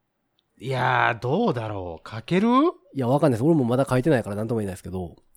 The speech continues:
Speaker 2: これ今、
Speaker 1: ちょっと待って、
Speaker 2: あの、
Speaker 1: これ。
Speaker 2: 蜷川画伯が、
Speaker 1: 一生懸命今ね、
Speaker 2: えー、iPadで、
Speaker 1: カツカツ言いながら、
Speaker 2: はい、リアルタイムで書いております。
Speaker 1: まあ、カツカツ用とか入ってるかどうかわかりませんが。
Speaker 2: そう。で、これで書き上がっ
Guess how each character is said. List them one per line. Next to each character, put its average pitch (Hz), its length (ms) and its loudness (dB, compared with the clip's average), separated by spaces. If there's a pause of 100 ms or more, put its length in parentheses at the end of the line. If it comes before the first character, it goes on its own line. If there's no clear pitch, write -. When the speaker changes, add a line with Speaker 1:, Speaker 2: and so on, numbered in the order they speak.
(260)
Speaker 2:
こ 240 100 2
れ 226 60 8
今、 180 200 10
Speaker 1:
ち 139 60 8
ょ - 20 8
っ - 20 8
と 127 60 8
待 123 160 8
っ 123 40 2
て、 120 40 0
Speaker 2:
あ 107 40 -4
の、 92 40 -6
Speaker 1:
こ 90 80 -6
れ。 82 180 -8
Speaker 2:
蜷 143 240 6
川 123 200 4
画 120 140 2
伯 107 240 -2
が、 90 380 -10 (400)
Speaker 1:
一 107 140 -10
生 139 220 0
懸 185 180 2
命 156 220 2
今 117 240 -2
ね、 98 260 -6
Speaker 2:
え - 20 0
ー、 127 140 2
iPad 123 300 0
で、 196 320 2 (480)
Speaker 1:
カ 131 120 -6
ツ - 120 -14
カ 117 100 -2
ツ 104 140 -8
言 104 80 -4
い - 20 -2
な 117 160 2
が 98 80 0
ら、 95 120 -2
Speaker 2:
は - 60 0
い、 131 40 4
リ 131 60 6
ア 123 40 4
ル 117 60 4
タ 139 140 4
イ 135 40 6
ム 165 120 6
で 226 140 6
書 127 80 2
い 110 60 0
て - 80 -8
お 95 60 -6
り 87 80 -12
ま 90 120 -14
す。 - 220 -20 (340)
Speaker 1:
ま - 120 -20
あ、 - 60 -20
カ 131 80 -8
ツ - 100 -20
カ 117 100 -6
ツ - 140 -12
用 110 120 -6
と 113 120 -10
か 104 100 -8
入 117 200 -8
っ - 20 -14
て - 120 -12
る 120 60 -8
か 120 140 -6
ど 123 100 -6
う 123 80 -6
か 139 140 0
わ 110 120 0
か 117 120 -8
り 117 80 -8
ま 117 100 -8
せ 113 160 -10
ん 107 100 -8
が。 107 220 -4
Speaker 2:
そ 233 60 2
う。 - 20 4
で、 226 80 2
こ - 240 -6
れ 254 140 2
で 240 200 0
書 214 120 -2
き 226 180 -4
上 233 140 2
が 233 120 2
っ 226 80 -2